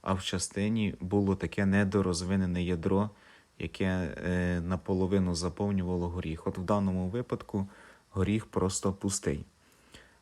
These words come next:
А зараз, е, ми візьмемо горішок, інший розчавимо і подивимось, що ж тут всередині. Однією рукою трохи незручно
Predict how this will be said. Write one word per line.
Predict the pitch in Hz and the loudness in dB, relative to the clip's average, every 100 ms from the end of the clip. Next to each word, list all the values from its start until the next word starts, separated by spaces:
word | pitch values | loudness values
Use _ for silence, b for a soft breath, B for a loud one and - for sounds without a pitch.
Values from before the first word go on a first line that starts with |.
| - | -12
А | 90 | -4
зараз, | 90 104 101 95 - | 0 2 2 0 -2
е, | 92 | 0
ми | 95 98 | 2 2
візьмемо | 92 95 98 95 | 2 0 2 2
горішок, | 98 - - - - - _ _ _ _ _ _ - - - | 0 -2 -4 -6 -10 -16 _ _ _ _ _ _ -20 -20 -10
інший | - 131 - 120 | -2 0 2 2
розчавимо | 104 101 - 104 95 92 90 95 b b b b b - | 0 -2 -2 0 0 0 -2 -6 b b b b b -6
і | 104 110 | -2 -2
подивимось, | - 87 90 95 95 92 - - - | -2 -2 2 2 2 -2 -6 -14 -14
що | - - | -8 -4
ж | 98 - | -4 -6
тут | 87 | -10
всередині. | - - 92 87 - 80 - _ _ _ _ _ _ _ _ _ _ _ _ _ _ _ _ _ _ _ _ _ _ _ _ _ _ _ _ _ _ _ B B B B - | -4 -2 0 -2 -4 -8 -12 _ _ _ _ _ _ _ _ _ _ _ _ _ _ _ _ _ _ _ _ _ _ _ _ _ _ _ _ _ _ _ B B B B -4
Однією | 101 98 101 101 95 | 0 2 4 6 4
рукою | 95 - 98 90 | 2 2 2 2
трохи | 87 95 90 90 78 71 76 | 0 -2 -2 -4 -4 -6 -10
незручно | 104 92 87 131 135 - 127 | -2 -2 0 -4 -6 -6 -6